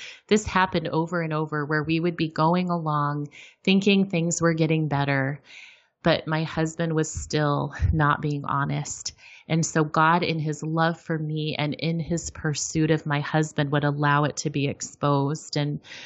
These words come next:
we were separated different times throughout our marriage. I was mortified to find out that at one point he had been ticketed for solicitation of prostitution.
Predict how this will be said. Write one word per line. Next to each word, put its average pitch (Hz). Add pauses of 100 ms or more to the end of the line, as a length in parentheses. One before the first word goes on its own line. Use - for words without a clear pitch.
(520)
we 180
were 160
separated 165 (840)
different 165
times 156
throughout 151
our 147
marriage. 156 (600)
I 170
was 165
mortified 156 (1000)
to -
find 156
out 147
that 143
at 151
one 156
point 151 (460)
he 170
had 165
been 156
ticketed 156
for 151
solicitation 147
of 143
prostitution. -